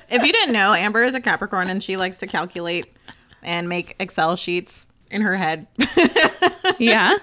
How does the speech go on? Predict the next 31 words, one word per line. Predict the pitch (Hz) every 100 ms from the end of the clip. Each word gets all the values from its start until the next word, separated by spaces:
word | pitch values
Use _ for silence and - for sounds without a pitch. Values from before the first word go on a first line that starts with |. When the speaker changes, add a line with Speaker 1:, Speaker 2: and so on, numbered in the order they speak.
| - - - -
Speaker 1:
So, | - 214 190 185 -
yeah, | 208 185
so | - 214
forty-five | 208 247 302 277 269
percent | 294 277 233 202
decrease | 214 202 202 185 214
in, | 202
Speaker 2:
Yes, | 202 220 170 165 180 185 202
absolutely. | 214 214 - 190 175 151 165 165
Speaker 1:
in | 180 180
caring | - 180 170
what | 160 -
others | - 160 -
think. | - - - -
Speaker 2:
Yeah. | 220 240 240 233 226 226
It, | 226 185
Speaker 1:
Wow. | 175 151 180 180 -
Speaker 2:
that's | 247 -
a | 453
big | 440 381
decrease. | 370 508 - 415 214 - _ _ _ -
I, | -
Speaker 1:
Yeah, | 214 269 -
it | 466
is. | 320 311 392 403 -
Speaker 2:
and | 262 -
I | 233
would | 320 269
say | - 262 247
last | 233 196 247 - -
year | 185 170 165